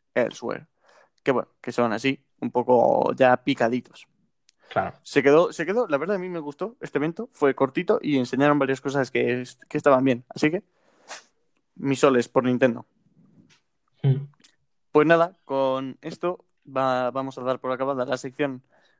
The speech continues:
Speaker 1: de vídeo, vamos, de las conferencias y de las noticias. Y ahora vamos a empezar con el tema, que hoy tenemos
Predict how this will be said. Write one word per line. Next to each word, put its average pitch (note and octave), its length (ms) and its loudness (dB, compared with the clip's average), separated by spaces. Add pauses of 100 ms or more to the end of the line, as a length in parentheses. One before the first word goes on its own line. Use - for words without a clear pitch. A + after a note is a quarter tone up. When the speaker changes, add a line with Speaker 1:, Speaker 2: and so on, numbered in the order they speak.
Speaker 1:
de B2 720 -2
vídeo, C3 400 0
vamos, B2+ 400 -6
de B2+ 260 0
las B2+ 280 -2
conferencias D#3+ 520 2
y C#3+ 60 -8
de D3 100 0
las D3+ 80 -2
noticias. A#3+ 500 0 (420)
Y G3 240 0 (200)
ahora D3+ 480 4
vamos C3+ 320 -2
a C#3 40 -2
empezar C3 380 -4 (180)
con C3+ 260 -2
el C#3 260 -6 (340)
tema, B2 380 -2 (380)
que C#3 100 -4
hoy C#3+ 60 0
tenemos D3+ 480 -2